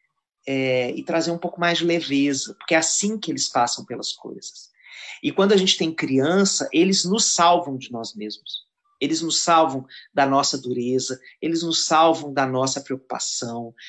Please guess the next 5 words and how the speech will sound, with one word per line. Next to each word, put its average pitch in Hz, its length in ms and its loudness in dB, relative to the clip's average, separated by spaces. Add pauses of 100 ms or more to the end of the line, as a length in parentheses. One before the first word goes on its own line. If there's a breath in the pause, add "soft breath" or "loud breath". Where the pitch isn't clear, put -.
(160 loud breath)
eles 160 260 0
nos 165 220 0
salvam, 143 540 2 (300 soft breath)
né? 185 320 0 (420)
É, 123 720 2